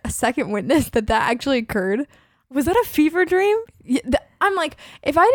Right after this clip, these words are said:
Speaker 1: didn't have Emily there, I would think that I had made this up in my
Speaker 2: <laughs>
Speaker 1: own head. Because
Speaker 2: Yeah.
Speaker 1: it's so ridiculous.
Speaker 2: Yeah. Like, retelling it, I'm like, "Oh my God, that happened."
Speaker 1: <laughs>
Speaker 2: That actually happened.
Speaker 1: I know. Sometimes I think about, you ever just have those moments where a random, like, memory pops into your head and you're like,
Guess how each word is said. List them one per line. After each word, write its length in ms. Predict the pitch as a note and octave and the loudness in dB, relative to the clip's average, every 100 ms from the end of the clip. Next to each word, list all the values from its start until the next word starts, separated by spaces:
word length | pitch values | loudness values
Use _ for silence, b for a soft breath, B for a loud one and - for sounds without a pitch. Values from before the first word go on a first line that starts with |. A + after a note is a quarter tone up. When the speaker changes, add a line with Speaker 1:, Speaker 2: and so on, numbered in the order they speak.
| C5+ | 2
Speaker 1:
didn't 120 | B3+ | 2
have 220 | C4+ C#4+ | 2 2
Emily 320 | A#3 A3+ A#3 | 0 2 2
there, 220 | B3 B3+ - | 2 0 0
I 80 | B3+ | 2
would 180 | F4+ | 2
think 200 | - C4+ | 0 -4
that 120 | C4 G#3 | -2 0
I 80 | A3+ | 0
had 180 | A#3+ G#3 | 0 0
made 360 | G#3+ A3 A3+ | 2 4 4
this 180 | A3+ A3+ | 2 2
up 140 | A3 G4+ | 4 4
in 100 | - | 4
my 220 | A#4 - | 2 2
Speaker 2:
<laughs> 40 | G3 | 0
Speaker 1:
own 80 | C4+ | 0
head. 360 | C4+ - G#3+ - _ | -2 -4 -10 -16 _
Because 160 | C#4+ D#4+ | 0 2
Speaker 2:
Yeah. 280 | G#3+ F#3+ F#3 | 4 2 0
Speaker 1:
it's 80 | |
so 200 | - D#4+ | 2 4
ridiculous. 500 | D#4+ C4 A3 A3 F3 | 4 2 2 0 0
Speaker 2:
Yeah. 380 | D#4+ B3+ G3+ F#3+ G#3+ _ _ | 2 4 2 0 -8 _ _
Like, 240 | D4 D4+ G#3+ | -2 -2 -2
retelling 480 | B3 G4 - C#4 D4+ | -2 0 0 -2 -2
it, 60 | B3 | -2
I'm 80 | |
like, 240 | A#3+ A3+ - | -2 -4 -6
"Oh 120 | - C#4+ | -8 -6
my 120 | D4 | -6
God, 260 | G3 G3 G3+ | -4 -4 0
that 180 | G#3 A3 | 0 2
happened." 480 | A3 A#3+ G#3 G3+ F#4+ | 2 2 -2 -4 -4
Speaker 1:
<laughs> 40 | C5 - - | -6 -4 0
Speaker 2:
That 120 | E4 | 2
actually 300 | F4 D#4 F4 | 2 0 0
happened. 480 | C#4 B3 E4+ D4 B3 | 2 2 0 0 0
Speaker 1:
I 80 | G4+ | 2
know. 220 | F#4+ F4 | 2 2
Sometimes 260 | - D4 F#4+ B4+ | 2 0 2 2
I 120 | C#5+ - | 2 2
think 180 | B3 A3 | -2 0
about, 300 | A#3+ - - | 0 -2 -4
you 80 | |
ever 160 | D#4 G4+ | -2 -2
just 160 | A#4+ A#4 | -4 -2
have 160 | A3 | -2
those 220 | G#3+ A3 | 0 0
moments 340 | G#3 F3+ F#3+ - | 0 -4 -6 -2
where 140 | G#3 | -2
a 20 | F#3+ | -2
random, 360 | E3+ F#3 G3 | -4 -4 -2
like, 200 | G#3 G3+ | -2 -4
memory 320 | G3 F3+ F#3 | -4 -4 -2
pops 300 | G3+ G#3+ G3 | -2 -2 -2
into 160 | G#3+ A3 | -4 -2
your 100 | G#3 | 0
head 220 | A3 G3+ | 0 0
and 80 | A3+ | 0
you're 160 | A3 G3+ | 0 0
like, 220 | F#3 | -2